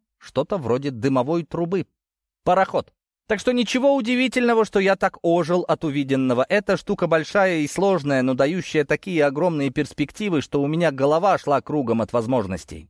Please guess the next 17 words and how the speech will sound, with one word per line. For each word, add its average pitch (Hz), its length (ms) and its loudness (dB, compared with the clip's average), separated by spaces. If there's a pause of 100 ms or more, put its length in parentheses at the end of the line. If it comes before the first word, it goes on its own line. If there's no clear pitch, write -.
Местные 170 540 -2
драккары, 156 720 0 (440)
так 302 200 -4
себе 135 240 -2
корабли 131 420 0
для 113 220 2
дальних 113 420 0
путешествий, 120 540 -2
и 175 180 -2
торговать 190 500 0
на 185 120 0
них 208 180 -2
сложно, 185 480 0
слишком 185 460 -2
малая 175 460 2
вместительность. 147 840 -4
Вот 127 260 -2